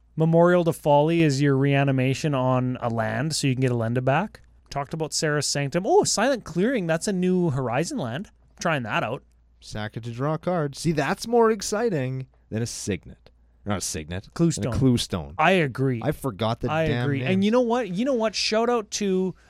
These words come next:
Speaker 1: I can't believe I'm doing this,
Speaker 2: Oh, shit.
Speaker 1: but I actually like Silent Clearing art, and it is done by our dude.
Speaker 2: Seb McKinnon.
Speaker 1: Yeah,
Speaker 2: Actually, that's a
Speaker 1: I like that one.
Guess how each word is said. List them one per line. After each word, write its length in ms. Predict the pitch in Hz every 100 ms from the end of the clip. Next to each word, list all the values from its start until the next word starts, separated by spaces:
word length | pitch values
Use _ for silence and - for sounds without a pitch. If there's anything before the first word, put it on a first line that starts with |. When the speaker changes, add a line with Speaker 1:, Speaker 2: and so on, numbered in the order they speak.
| -
Speaker 1:
I 60 |
can't 260 | 151 180 175
believe 200 | 185 180
I'm 140 | 170
doing 240 | 143 147 127
this, 260 | 117 - - - -
Speaker 2:
Oh, 140 | 85
shit. 160 | - -
Speaker 1:
but 240 | 139 139 139
I 160 | 151
actually 420 | 156 151 - -
like 260 | 147 139 139
Silent 420 | - 135 135 135
Clearing 360 | - 143 131 131
art, 280 | 123 151 - - -
and 140 | 139
it 100 | 139
is 160 | 143 131
done 360 | 127 139 139 131 _
by 320 | - 127 139 143
our 260 | 143 147
dude. 480 | 135 151 139 110 101 _ _ _ _ _ _ -
Speaker 2:
Seb 360 | - 80 85
McKinnon. 560 | 85 98 82 76 73 80 -
Speaker 1:
Yeah, 120 | 120 -
Speaker 2:
Actually, 200 | - 147
that's 140 | 214
a 60 | 196
Speaker 1:
I 120 | 156
like 240 | 170 156 139
that 140 | 127
one. 160 | 117